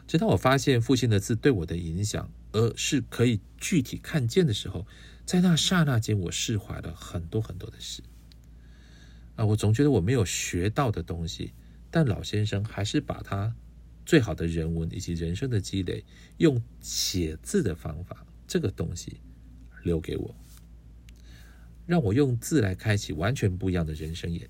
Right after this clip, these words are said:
界，不一样的人生体会，这是多么珍贵的馈赠！我到四十四岁才开始写字，到是，到了四十七岁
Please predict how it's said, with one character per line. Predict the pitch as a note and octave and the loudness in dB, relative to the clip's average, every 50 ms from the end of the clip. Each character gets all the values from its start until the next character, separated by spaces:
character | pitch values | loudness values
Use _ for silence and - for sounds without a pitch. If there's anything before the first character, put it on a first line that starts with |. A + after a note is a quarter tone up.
| - - | -14 -14
界， | - - A2 - - - - - - - - - - | -10 -10 -10 -12 -12 -18 -20 -20 -20 -20 -20 -20 0
不 | - A3+ G3 | 4 6 6
一 | C3+ B2 C3+ | 6 6 4
样 | E3 G#3 F#3+ D3+ | 4 4 4 4
的 | A2 E2+ | 2 2
人 | D#2+ E2 D#2 | 0 -2 -6
生 | E2+ - G2+ F2 | -6 -8 -8 -10
体 | E2+ - - - | -10 -12 -14 -14
会， | - - - - - - - - - - - - - - - - - | -12 -12 -12 -12 -14 -20 -20 -20 -20 -20 -20 -20 -20 -20 -20 -16 -2
这 | - B2 A#2 | 0 0 2
是 | - A2+ A2 | 2 0 -2
多 | - - - C3+ C#3+ | -2 0 4 4 4
么 | C3 A#2+ G#2+ G2 - - - - | 4 4 0 0 -2 -8 -18 -8
珍 | - - C3 B2 B2 B2 B2 A#2 | 0 0 2 2 2 0 -2 -2
贵 | - - A#2+ | -2 -2 -2
的 | - - - | -2 -4 -12
馈 | - - - D#2+ - | -6 -4 -4 -4 -4
赠！ | - - - - - - - - - - - - - - - - - - - - - - - - - - - | -8 -10 -10 -12 -14 -20 -20 -20 -20 -20 -20 -20 -20 -20 -20 -20 -20 -20 -20 -20 -20 -20 -20 -20 -20 -12 -4
我 | - F2+ | -2 -2
到 | F2 - A2+ A2 G#2 G2+ G2 F#2+ F#2 | 0 2 2 2 2 2 2 0 -2
四 | F2+ - - - A2+ G2 F2 | -4 -4 -4 0 0 0 0
十 | - - - E2+ E2+ | -2 -4 -4 -4 -4
四 | - - - D3 B2+ G2 | -4 -4 -2 0 0 0
岁 | - - - - - - - - C3+ A#2 G2+ F2 D#2 | 0 -4 -10 -12 -12 -14 -2 2 4 4 4 2 0
才 | - - - D#2+ D#2 D#2+ | -4 -6 -8 -8 -8 -8
开 | - - - - | -8 -8 -8 -6
始 | - - | -6 -8
写 | - - - - | -8 -8 -8 -10
字， | - - - - - - - - - | -10 -14 -16 -16 -16 -20 -20 -20 -6
到 | - G#2+ G2+ F#2+ | -4 -2 -2 -2
是， | F#2+ - - - A#2+ A2 G2+ F#2+ F#2+ - G1+ - - - - | -2 -4 -4 -2 0 0 0 0 -2 -2 -2 -4 -4 -4 -2
到 | - - G1+ G1+ | -2 -2 -2 -2
了 | - - - - - - - - | -2 -4 -6 -6 -6 -8 -8 -8
四 | - - - - A#2+ G#2 | -8 -10 -4 -2 -2 -2
十 | G2+ - F2+ | 0 -4 -6
七 | F2 - - C3 C#3 | -6 -4 -2 -2 -2
岁 | - - F3 - - | 2 2 2 2 2